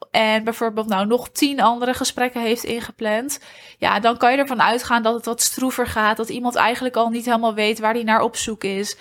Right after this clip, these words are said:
Want als diegene dat wel wist, dan had hij niet zoveel gesprekken ingepland. Dus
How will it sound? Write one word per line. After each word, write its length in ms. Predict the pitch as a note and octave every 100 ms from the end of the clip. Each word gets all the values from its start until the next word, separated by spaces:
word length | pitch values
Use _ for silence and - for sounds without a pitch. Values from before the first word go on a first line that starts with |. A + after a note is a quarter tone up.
| - -
Want 140 | A3+ F3
als 160 | A#3+
diegene 340 | B3+ A#3+ A#3+ A#3
dat 160 | A#3
wel 240 | G#3+ A3 G#3+
wist, 260 | G#3+ C4+
dan 100 | A#3
had 180 | A3+ A#3
hij 100 | A#3
niet 220 | A3 G#3+
zoveel 500 | - A3 B3 B3 A3
gesprekken 520 | A3+ A3 - G#3+ -
ingepland. 760 | - G3+ G#3 - - - G3+ -
Dus 240 | A3 A3